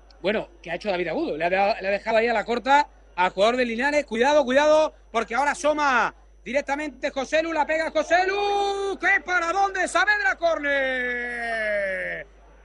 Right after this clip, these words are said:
Bueno, error de David Agudo. A mí me parece un error tonto de David Agudo, que pierde la marca de David Cuerva.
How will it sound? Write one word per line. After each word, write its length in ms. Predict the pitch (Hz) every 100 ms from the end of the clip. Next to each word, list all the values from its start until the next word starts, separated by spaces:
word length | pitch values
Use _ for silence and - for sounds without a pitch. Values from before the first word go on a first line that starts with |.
| -
Bueno, 480 | 233 254 247 190 160
error 480 | 185 214 208 262 294
de 100 | 285
David 280 | 269 269 277
Agudo. 440 | 254 294 262 285
A 120 | 208 208
mí 60 |
me 40 | 233
parece 240 | 226 -
un 80 | 220
error 320 | 208 247 240 - - -
tonto 340 | 254 262 220
de 80 | 220
David 240 | 214 233 254
Agudo, 380 | 240 277 277
que 80 | 247
pierde 260 | 196 277 285
la 100 | 262
marca 300 | 285 262 220
de 80 | 202
David 280 | 208 285 -
Cuerva. 420 | 294 294 254 349